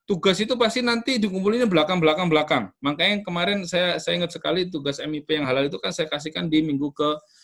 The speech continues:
eh, berapa itu? Keenam, eh, ketujuh gitu ya, se-, atau mungkin setelah U T S pas.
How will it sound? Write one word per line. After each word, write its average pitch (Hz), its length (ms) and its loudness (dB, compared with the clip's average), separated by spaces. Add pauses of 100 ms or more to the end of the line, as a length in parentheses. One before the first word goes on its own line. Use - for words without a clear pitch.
(380)
eh, 143 240 4
berapa 135 320 0
itu? 117 240 -4
Keenam, 135 400 -2 (320)
eh, 123 160 -4
ketujuh 131 640 0
gitu 98 80 -8
ya, 135 80 -4
se-, 117 240 -12
atau 143 320 -4
mungkin 143 320 -4
setelah 131 260 -4
U 131 60 -4
T 131 160 -10
S - 160 -10
pas. 110 160 -6